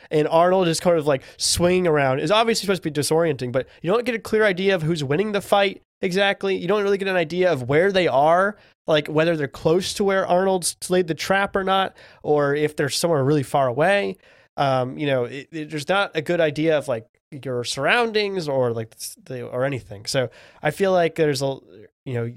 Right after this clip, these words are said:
a lot of the action is dulled because you're just kind of watching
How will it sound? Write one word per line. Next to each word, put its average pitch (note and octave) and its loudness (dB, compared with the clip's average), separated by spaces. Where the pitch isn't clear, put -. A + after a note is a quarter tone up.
a C3+ -2
lot C#3+ 2
of D3+ 0
the C#3+ 0
action C3+ -4
is A#2 -6
dulled C3+ 2
because A#2+ -6
you're B2+ -4
just A#2+ -6
kind C3+ -2
of A#2 -6
watching B2 -4